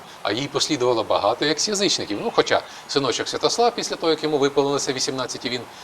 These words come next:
офіційно став князем, він помножив на нуль зусилля мами, бо повернув язичницьке болото на місце. Та й навіть після передачі титулу Ольга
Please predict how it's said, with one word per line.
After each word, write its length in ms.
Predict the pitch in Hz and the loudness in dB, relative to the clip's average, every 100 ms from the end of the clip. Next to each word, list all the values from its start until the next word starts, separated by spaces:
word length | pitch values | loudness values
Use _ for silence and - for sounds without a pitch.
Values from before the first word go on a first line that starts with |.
| - - | -10 -8
офіційно 460 | 127 123 135 123 | -4 -2 0 0
став 260 | - 120 - | 2 2 2
князем, 300 | 120 110 113 | 0 0 2
він 180 | 147 113 | 0 2
помножив 480 | 120 104 95 87 85 | 0 0 0 0 -2
на 100 | 85 | 2
нуль 220 | 170 254 | 6 6
зусилля 460 | 214 - 196 180 | 4 0 2 2
мами, 340 | 165 165 156 147 - - - - 135 | 2 2 2 -2 -8 -16 -16 -14 0
бо 220 | 147 147 - - | 2 2 -2 0
повернув 420 | 143 139 147 151 | 4 6 4 6
язичницьке 500 | 131 127 131 131 - | 6 4 0 -2 0
болото 340 | 123 127 120 120 | 2 4 4 2
на 80 | 123 | 0
місце. 380 | 123 - 117 107 - - - - - | -2 -2 -2 -4 -12 -18 -18 -14 -2
Та 100 | 98 | 0
й 60 | |
навіть 360 | 107 113 123 123 | 4 2 2 -2
після 280 | 139 - 143 | -4 0 2
передачі 600 | 131 139 147 254 - 262 | 4 4 4 4 2 0
титулу 440 | 233 - 135 101 - - | 2 2 2 2 -2 -2
Ольга 320 | 127 101 110 | 0 2 2